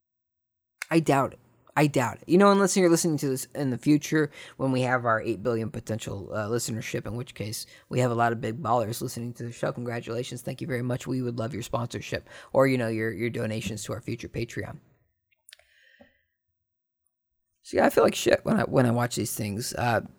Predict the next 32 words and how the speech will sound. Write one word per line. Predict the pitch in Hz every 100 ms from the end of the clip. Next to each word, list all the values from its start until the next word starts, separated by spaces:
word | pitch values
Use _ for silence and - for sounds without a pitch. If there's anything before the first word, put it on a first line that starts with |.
| -
they | 135
have | 135
the, | 135 123
the | 101
self-raising | 123 147 135 135 139 127
curtains. | - 175 165 175 170 - - - -
The, | 92 131
the | 131
kitchens | - 185 185 - 180 185 - -
are | 127
the | 123
size | - 143 139 139
of, | 139 135
like, | 120 -
a | 120
whole | 151 147
studio | - - 151 147 143
apartment. | 123 - 117 127 156 - _ _ _ _ _
The | - 135
families, | - 156 165 196 202
they | - 156
all | 170 190
look | 208
like | 208 190
they | 170
don't | 170 175
have | 160
a | 123
care | - 156 196
in | 214
the | 214
world. | 190 202 156